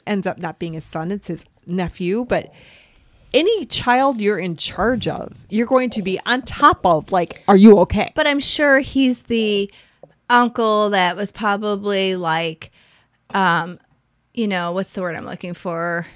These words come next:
Speaker 2: Um, where you're not, like, super close to the family, like, you just come back. So he's
Speaker 1: Prodigals, prodigal uncle.
Speaker 2: Yeah, so he probably just took him out there for the first time, trying to make amends. He falls, doesn't know what to do 'cause he's an idiot.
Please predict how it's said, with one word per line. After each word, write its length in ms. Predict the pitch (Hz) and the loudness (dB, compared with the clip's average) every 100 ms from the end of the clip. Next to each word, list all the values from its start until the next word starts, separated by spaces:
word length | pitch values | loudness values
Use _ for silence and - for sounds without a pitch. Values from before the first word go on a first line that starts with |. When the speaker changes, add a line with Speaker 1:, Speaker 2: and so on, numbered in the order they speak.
| - _ | -20 _
Speaker 2:
Um, 320 | 190 175 165 | -6 -6 -6
where 80 | 185 | -8
you're 120 | 190 185 | -8 -6
not, 200 | 175 151 | -6 -6
like, 260 | 175 - - _ | -8 -10 -20 _
super 300 | - 208 196 | -12 -10 -10
close 220 | 180 180 - | -8 -8 -8
to 40 | |
the 80 | 175 | -10
family, 420 | - 165 165 175 | -8 -6 -6 -8
like, 160 | 170 180 | -8 -8
you 60 | |
just 180 | 180 175 | -12 -12
come 160 | - 180 | -10 -4
back. 500 | 143 143 151 - - _ _ _ _ _ _ | -2 -2 -4 -8 -20 _ _ _ _ _ _
So 320 | - - 185 175 | -14 -2 0 2
he's 160 | 190 | 0
Speaker 1:
Prodigals, 140 | 180 - | -2 -8
prodigal 500 | _ 202 190 202 190 | _ -8 -8 -8 -10
uncle. 100 | - 208 | -6 0
Speaker 2:
Yeah, 200 | 214 190 | 0 0
so 140 | - | -2
he 60 | 214 | -4
probably 480 | 240 214 214 214 196 | -2 -2 -2 -4 -4
just 180 | 196 - | -6 -8
took 180 | 214 | -8
him 80 | 220 | -4
out 160 | 190 190 | -4 -2
there 120 | 196 | -4
for 140 | - | -4
the 80 | 196 | -8
first 300 | - 196 - | -6 -6 -4
time, 240 | 262 226 208 | -4 -4 -4
trying 180 | 214 | -6
to 60 | 190 | -4
make 180 | 196 208 | -4 -2
amends. 640 | 240 208 185 180 175 180 | 0 2 2 2 0 -4
He 60 | 185 | -4
falls, 260 | 190 170 | -2 -2
doesn't 240 | 185 185 180 | -4 -6 -6
know 80 | 170 | -6
what 120 | 180 | -4
to 40 | |
do 180 | 190 175 | -2 -2
'cause 140 | 170 180 | -4 -6
he's 160 | 165 | -8
an 100 | 180 | -6
idiot. 460 | 170 143 147 160 - | -6 -4 -2 -2 -4